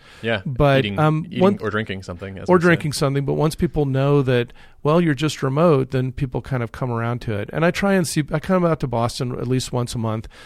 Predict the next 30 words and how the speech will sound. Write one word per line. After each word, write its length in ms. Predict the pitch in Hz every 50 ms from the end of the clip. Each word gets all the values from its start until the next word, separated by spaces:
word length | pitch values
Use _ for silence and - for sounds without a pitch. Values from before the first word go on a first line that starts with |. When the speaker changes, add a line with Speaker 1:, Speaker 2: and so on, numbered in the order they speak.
| - - - -
Speaker 2:
So 180 | - - 151
a 20 | 135
lot 160 | 135 139 143
of 40 | 139
times 320 | - 143 127 123 113 -
I, 180 | 135 120 123 - -
I'll 80 | 120 113
schedule 400 | - - - 135 123 117 120 113
a 20 |
lot 200 | 113 113 110 110
of 80 | 107 98
one-on-ones 760 | 107 107 107 104 107 110 107 101 98 101 104 110 - -
when 100 | - 123
I'm 120 | - - -
in 80 | -
Boston. 500 | - - - - - - - - - 117 - -
Speaker 1:
Mm-hmm. 240 | - - 92 104 107 120 - -
Like 120 | - 95 -
this 180 | - 110 -
one 80 | - 98
right 120 | 98 98
here. 160 | 120 135 123 - - -
Speaker 2:
Exactly. 440 | - 123 113 160 175 165 - - - -
So 240 | - - - 151
it's 140 | 139 - -
all, 160 | 147 143 151
that's 260 | 156 156 160 160 - -
work 200 | 147 139 - -
in 100 | 120 107
progress. 500 | - - - - - - - - -